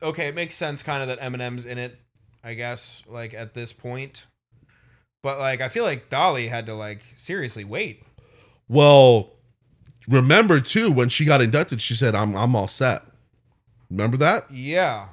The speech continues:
Speaker 1: yeah,
Speaker 2: 'Cause
Speaker 1: she
Speaker 2: she
Speaker 1: was
Speaker 2: was
Speaker 1: like,
Speaker 2: like,
Speaker 1: "I'll
Speaker 2: she
Speaker 1: ju-, I could just die now."
Speaker 2: Well, she was like, "I'm not a rock and roller. I'm a country singer."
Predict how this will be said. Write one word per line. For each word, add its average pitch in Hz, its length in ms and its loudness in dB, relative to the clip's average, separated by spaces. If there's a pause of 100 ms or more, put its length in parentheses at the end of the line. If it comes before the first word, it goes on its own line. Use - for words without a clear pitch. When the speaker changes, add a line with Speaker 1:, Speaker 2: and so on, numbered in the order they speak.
Speaker 1:
yeah, 151 140 -4
Speaker 2:
'Cause 143 80 4
Speaker 1:
she - 80 2
Speaker 2:
she 190 60 4
Speaker 1:
was 170 100 6
Speaker 2:
was 165 80 8
Speaker 1:
like, 139 80 4
Speaker 2:
like, 147 100 2
Speaker 1:
"I'll 165 60 6
Speaker 2:
she 160 60 0
Speaker 1:
ju-, 151 60 2
I 160 80 4
could 170 120 -6
just 147 140 -10
die 139 240 -2
now." 95 320 -16
Speaker 2:
Well, 120 140 4
she 170 140 2
was 175 200 4
like, 127 460 6
"I'm 135 200 6
not 160 160 6
a 127 80 6
rock 127 220 4
and 101 120 -2
roller. 104 400 0
I'm 104 140 -2
a 98 40 -6
country 120 320 -4
singer." 65 360 -12